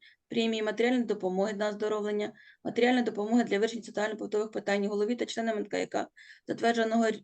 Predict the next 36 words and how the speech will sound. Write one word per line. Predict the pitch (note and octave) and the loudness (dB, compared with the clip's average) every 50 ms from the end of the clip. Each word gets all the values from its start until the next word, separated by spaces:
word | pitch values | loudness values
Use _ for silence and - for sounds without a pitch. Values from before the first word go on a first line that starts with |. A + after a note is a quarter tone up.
| _ - - | _ -8 -4
рішенням | - G#3 A#3 A3+ A#3 G#3+ A3 G#3 G#3+ | -2 0 0 0 -2 -2 -2 -2 -2
Н | G#3 G#3 | -2 -2
К | G#3 G#3 G#3 G#3 G#3 | 0 0 2 2 2
К | - G#3 G#3+ | 0 0 0
номер | G#3+ G#3+ G#3+ G#3 G#3 | 0 0 -2 -2 -2
п'ятнадцять | G#3 G#3 G#3 A3 G#3+ G#3 A3 G#3 G3 | -2 -2 -2 -2 -2 -2 -4 -6 -6
зі | G#3 G3+ | -6 -8
змінами, | F#3 G3+ G#3+ G#3+ G#3+ G#3+ G#3+ G#3+ A#3+ - _ _ _ - - - _ _ _ _ - | -6 -4 -6 -4 -4 -4 -6 -6 -8 -10 _ _ _ -20 -20 -20 _ _ _ _ 2
пропонується | A#3+ B3+ B3 D4 C#4 B3 A#3 A3 G#3 G#3 G#3 G#3 G#3+ G#3+ G#3+ A3 - - - | 2 2 4 4 4 4 4 4 2 0 0 0 -2 -2 -2 -4 -8 -16 -16
встановити | - - A#3+ B3 C4+ B3+ A3+ A3+ G#3+ G#3+ G#3+ G#3 | -6 0 2 4 4 4 4 4 2 2 0 0
премію | - A3+ A3 A3 A3 A3 A3 | 0 0 0 0 0 -2 0
Животовському | A3+ A3+ A3+ A3 C#4 D#4 D4+ - B3 A3+ | 0 0 0 2 0 0 0 0 -2 -2
Олександру | A3 A3 - A#3+ A#3 B3 A#3+ | -2 0 0 0 0 2 2
Миколайовичу, | A#3 A3+ A3+ G#3+ G3+ F#3+ F3+ F3+ G3 F#3+ G3 G3+ | 0 0 0 0 2 2 4 2 2 0 -2 -4
голові | G#3 G#3 G3+ G#3+ A#3+ C4+ | -4 -2 -2 0 0 0
Національної | C#4 C4 B3+ A#3 G#3+ A3 A#3 A#3 A#3 A#3 | 0 0 -2 -2 0 2 2 2 2 0
комісії, | A#3 G#3+ G3 G3 F#3+ F#3 F#3+ G#3+ A3 A3+ - _ - - _ | 0 0 0 0 0 0 -2 -6 -8 -8 -10 _ -20 -20 _
що | - - A3 | -8 -6 -4
здійснює | G#3 A#3 C#4 - C4+ A#3 | -2 -2 0 0 0 0
державне | G#3 A3 G#3 A#3 A3+ A#3 A3+ G#3 | 2 2 4 4 4 4 2 0
регулювання | G#3+ G#3+ G#3 G3 F#3+ F#3 F#3 F#3+ G3+ G#3 G3 | 0 0 0 0 2 2 2 2 2 2 -2
у | G#3 | -2
сферах | - - C4+ C#4+ C4 B3 | -4 -2 0 0 0 0
електронних | A3+ G#3 G#3+ A3 A3+ A#3 A#3 A#3 | 0 -2 -2 -2 0 0 0 0
комунікацій, | A#3 G#3 G#3+ G#3 G3+ F#3+ G3 F#3+ F#3+ F#3+ F#3+ - - - _ - - - - - _ - | -2 -4 -4 -2 -2 -2 0 0 -2 -2 -2 -6 -10 -10 _ -20 -20 -20 -20 -16 _ -4
радіочастотного | - A3 - - C#4 D#4 D4 C4+ B3 | -4 -4 -2 -4 -4 0 0 0 0
спектру, | - - G#3 G3+ G3+ G3+ G3+ | 0 0 0 0 0 0 -2
надання | G#3 G3+ G#3+ A3+ A#3+ C4+ | -2 0 2 2 2 2
послуг | B3+ - B3 B3 B3 B3 A#3+ - | 2 2 2 2 2 0 -4 -4
поштового | G#3+ G#3 - A3+ A3+ A3+ A3 | -6 -4 0 0 2 2 2
зв'язку, | G3+ F#3+ G3+ G3+ G3+ - - F#3+ F#3 | 2 2 -2 -2 -2 -2 -4 -4 -2
відповідно | G3+ G#3+ G#3+ A#3+ C4+ D4 C#4+ B3+ | -2 -2 0 0 2 2 2 2
до | G#3 G#3+ | 2 2
його | G#3+ A3+ A#3 B3+ | 2 4 4 4
особистого | B3 B3 A#3 - A#3 A#3 A#3 G#3+ G3 | 4 2 0 -2 -2 -2 0 0 0
внеску, | G3 G3 G3 G3 - G#3+ A3+ | 2 0 0 -2 -6 -12 -12